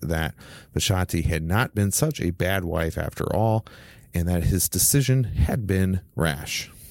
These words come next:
Uh, in verse two, we have, uh, the young,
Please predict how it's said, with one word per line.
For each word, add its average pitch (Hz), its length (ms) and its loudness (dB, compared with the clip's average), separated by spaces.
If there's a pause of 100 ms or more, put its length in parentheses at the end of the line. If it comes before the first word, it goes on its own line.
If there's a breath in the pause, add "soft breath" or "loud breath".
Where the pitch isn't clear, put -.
(380 loud breath)
Uh, 82 220 -2
in 85 140 0
verse 92 420 0 (640 loud breath)
two, 135 640 4 (340 loud breath)
we 90 180 0
have, 82 600 0
uh, 82 260 -2 (800 loud breath)
the 87 380 2
young, 98 400 2